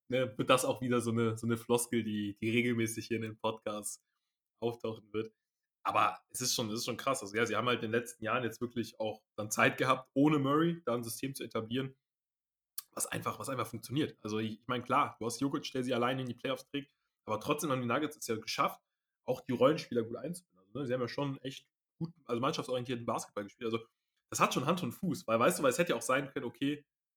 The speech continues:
wir, wir nehmen mal, mal Brooklyn, wo, wo du jetzt einfach irgendwelche Stars reinpackst und es funktioniert einfach nicht.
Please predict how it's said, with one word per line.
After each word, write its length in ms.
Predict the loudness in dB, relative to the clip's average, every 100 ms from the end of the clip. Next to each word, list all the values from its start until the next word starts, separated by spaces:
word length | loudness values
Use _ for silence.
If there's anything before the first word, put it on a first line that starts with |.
| _ _ _ _
wir, 120 | -8 -2
wir 80 |
nehmen 100 | 0
mal, 220 | 0 0 -2
mal 140 | -6 -4
Brooklyn, 460 | -4 -2 -2 -2 -4
wo, 80 | -6 -2
wo 60 | 2
du 60 |
jetzt 120 | 2 0
einfach 200 | -6 -6
irgendwelche 340 | -8 -10 -6
Stars 320 | 0 0 -2
reinpackst 460 | -6 -6 -6 -6 -12 _ _ _
und 120 | -16
es 80 | -10
funktioniert 360 | -10 -4 -4
einfach 180 | -4 -6
nicht. 140 | -12